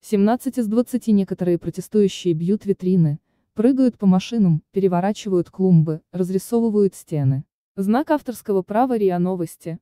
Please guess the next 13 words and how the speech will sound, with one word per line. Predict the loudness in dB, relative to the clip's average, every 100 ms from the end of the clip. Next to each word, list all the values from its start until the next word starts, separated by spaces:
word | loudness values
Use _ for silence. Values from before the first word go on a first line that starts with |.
| -10
Брайан | -2 0 0 -2
Смит, | -2 -4 -2
восемнадцать | -8 -2 -2 -2 -4 -8
из | -8
двадцати. | -4 -4 -4 -6 -4
Участник | -4 -4 -6 -6 -6
акции | -6 -6 -4 -4
протеста | -4 -6 -6 -6 -4
на | -2 -2
одной | 0 0 0
из | 0
улиц | -2 -2 -2
Нью-Йорка. | 0 0 0 -2 -6 -10 -12